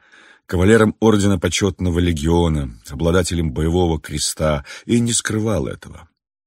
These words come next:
Скорее, я покраснею от гнева,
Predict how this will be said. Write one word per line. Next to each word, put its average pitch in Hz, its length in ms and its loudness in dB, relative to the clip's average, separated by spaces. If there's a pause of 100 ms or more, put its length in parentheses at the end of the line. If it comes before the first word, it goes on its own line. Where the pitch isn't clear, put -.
Скорее, 131 560 4
я 107 100 4
покраснею 117 720 -4
от 98 140 0
гнева, 87 720 -2